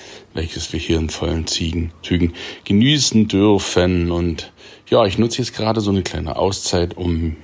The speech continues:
hier bequem auf dem Sofa diesen Podcast für dich aufzunehmen und sende dir schon mal sonnige, heiße Ostseegrüße.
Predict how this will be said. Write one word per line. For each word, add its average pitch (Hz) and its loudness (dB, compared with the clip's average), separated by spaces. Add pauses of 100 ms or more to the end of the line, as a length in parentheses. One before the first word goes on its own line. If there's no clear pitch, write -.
hier 117 -2
bequem 101 2
auf 87 -2
dem 82 -2
Sofa 85 2 (440)
diesen 80 -4
Podcast 151 -2
für - -4
dich 85 -6
aufzunehmen 82 -2 (1000)
und 82 -4
sende 87 2
dir 82 2
schon - -2
mal 78 -4
sonnige, 82 -2 (320)
heiße - -6
Ostseegrüße. - -4